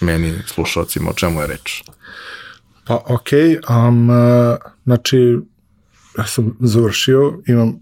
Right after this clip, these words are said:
Speaker 2: i diplomu da dokažem, osnovnu školu Filip Višnjić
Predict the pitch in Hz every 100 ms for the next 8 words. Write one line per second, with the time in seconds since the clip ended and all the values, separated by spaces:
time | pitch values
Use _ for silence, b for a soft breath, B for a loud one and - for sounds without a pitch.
0 | _ - 110 113 117 120 120 113 110 104
1 | 135 143 147 214 B B B B - 107
2 | 127 113 - - 113 107 120 117 139 123
3 | - 127 - -